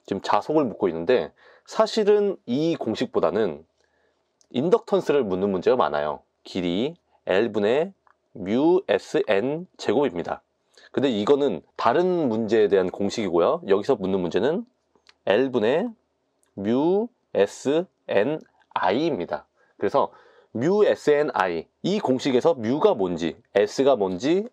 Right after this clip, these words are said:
N이 뭔지, I가 뭔지, L이 뭔지 알면은 쉽게 풀 수 있는 문제입니다. 근데 여기에서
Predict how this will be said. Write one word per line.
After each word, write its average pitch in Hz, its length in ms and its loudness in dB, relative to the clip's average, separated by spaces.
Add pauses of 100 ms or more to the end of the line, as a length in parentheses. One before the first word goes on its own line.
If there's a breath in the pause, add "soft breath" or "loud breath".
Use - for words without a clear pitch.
N이 113 300 0
뭔지, 90 400 -2
I가 104 320 0
뭔지, 107 340 0
L이 123 300 2
뭔지 82 480 -6 (480)
알면은 107 460 0
쉽게 - 280 -4
풀 143 160 -2
수 - 120 -4
있는 87 120 -4
문제입니다. 76 540 -4 (420 soft breath)
근데 196 300 0
여기에서 101 560 0